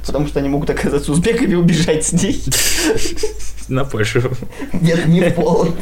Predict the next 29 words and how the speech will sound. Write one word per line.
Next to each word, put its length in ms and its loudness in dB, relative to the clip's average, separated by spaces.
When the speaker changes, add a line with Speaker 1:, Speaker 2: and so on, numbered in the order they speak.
Speaker 2:
<laughs> 840 -4
Speaker 1:
В 60 -4
общем, 360 -2
да, 260 0
это 180 -4
главная 400 0
фишка, 340 -6
но, 160 0
на 100 -2
мой 160 0
взгляд, 220 -4
что 260 -10
вот 140 -8
зеркала 380 -4
пока 220 -6
не 100 -4
понял, 280 -2
в 60 -8
принципе, 260 -6
удобно, 720 -4
м, 460 -6
защищают. 560 -8
Э, 140 -2
вот 200 -6
штатив — 380 -6
это 120 -8
просто 240 -8
обязательный 320 -6
комплект. 400 -6